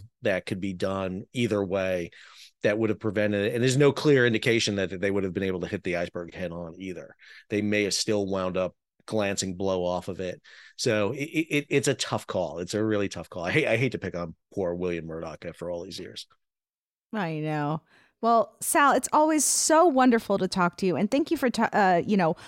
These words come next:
Speaker 2: walking us through this, uh, you know, epic alarmist subject, you know?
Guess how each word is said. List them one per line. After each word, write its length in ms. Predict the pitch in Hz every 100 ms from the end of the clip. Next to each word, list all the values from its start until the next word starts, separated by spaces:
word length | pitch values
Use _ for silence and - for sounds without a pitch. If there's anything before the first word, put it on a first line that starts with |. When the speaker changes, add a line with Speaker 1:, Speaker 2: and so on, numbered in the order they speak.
| -
Speaker 2:
walking 440 | 226 247 330 320 254
us 220 | - -
through 720 | - 202 208 196 190 185 185 - - _
this, 320 | 196 208 - - _ 254 254 - -
uh, 140 | - 64 -
you 220 | 185 165
know, 260 | 87 82 - _ - -
epic 500 | - 202 - 170 - - -
alarmist 1120 | 190 180 175 170 160 160 - - - - - _ _ _ _ _ -
subject, 1040 | - 214 170 160 - - - - - - - _ _ -
you 120 | 165
know? 280 | 165 151